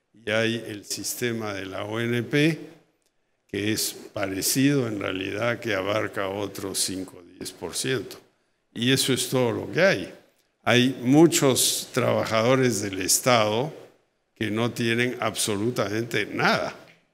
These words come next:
ni siquiera tienen vacaciones. Yo recuerdo cuando yo estaba en el mef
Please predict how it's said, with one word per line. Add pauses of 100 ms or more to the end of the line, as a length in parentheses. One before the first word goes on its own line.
(760)
ni
siquiera
tienen
vacaciones. (480)
Yo
recuerdo
cuando
yo
estaba
en
el
mef